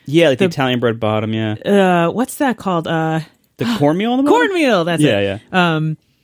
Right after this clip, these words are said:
Speaker 1: I would
Speaker 2: yeah.
Speaker 1: say, too, like, there were many different varieties of Texas toast to choose from in the grocery store.
Speaker 2: Uh-huh.
Speaker 1: Most of them are covered in extra cheeses and stuff.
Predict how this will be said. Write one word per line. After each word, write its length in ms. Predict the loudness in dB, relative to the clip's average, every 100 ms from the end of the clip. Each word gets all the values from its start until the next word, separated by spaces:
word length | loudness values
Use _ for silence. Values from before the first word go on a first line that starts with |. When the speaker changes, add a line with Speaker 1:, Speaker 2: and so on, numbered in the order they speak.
| _ -4
Speaker 1:
I 40 | -2
would 80 |
Speaker 2:
yeah. 40 | 0
Speaker 1:
say, 160 | 0
too, 200 | -2 0
like, 160 | 2 0
there 180 | 0 0
were 160 | 0
many 280 | 0 0 0
different 360 | -2 -4 -6 -4
varieties 420 | -2 0 0 -2
of 80 | -4
Texas 300 | -6 -6 -4
toast 260 | -4 -4
to 60 | -6
choose 200 | -6 -6
from 140 | -4
in 60 | -4
the 80 | -2
grocery 360 | -2 -4 -6
store. 260 | -4 -2 -2
Speaker 2:
Uh-huh. 260 | -4 -10 -4
Speaker 1:
Most 380 | 0 0 0 -4
of 60 |
them 140 | -4 -4
are 100 | -4
covered 440 | -4 -4 -2 -4
in 140 | -6 -8 -8
extra 280 | -8 -12
cheeses 480 | -12 -8 -6 -6 -10
and 120 | -16
stuff. 280 | -14 -16 -18